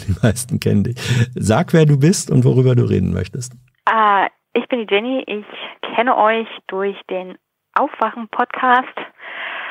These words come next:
Speaker 2: ähm, und über meinen eigenen, zu dem mich ja Thilo und Stefan über den Aufwachen-Podcast auch gebracht hat.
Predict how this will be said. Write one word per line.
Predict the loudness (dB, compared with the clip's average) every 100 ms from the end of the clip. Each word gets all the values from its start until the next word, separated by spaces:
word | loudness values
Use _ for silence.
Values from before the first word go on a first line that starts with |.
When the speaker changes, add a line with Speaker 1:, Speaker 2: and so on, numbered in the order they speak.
| -14 -12 -2
Speaker 2:
ähm, | 2 4 2 0 -4 0
und | 0 0 -4
über | -2 0
meinen | 0 0
eigenen, | -2 -2 -4 -4 -8 -12 -20 -20 -18 -8
zu | -2
dem | -2 -2
mich | -2
ja | -2 -2
Thilo | 0 2 2
und | 0 -6 -10 -6 -4
Stefan | 0 0 0 0
über | 2 2
den | 0
Aufwachen-Podcast | -2 -4 -4 -8 -6 -8 -6 -4
auch | -4
gebracht | -6 -10 -4 0 2 0 -2
hat. | 0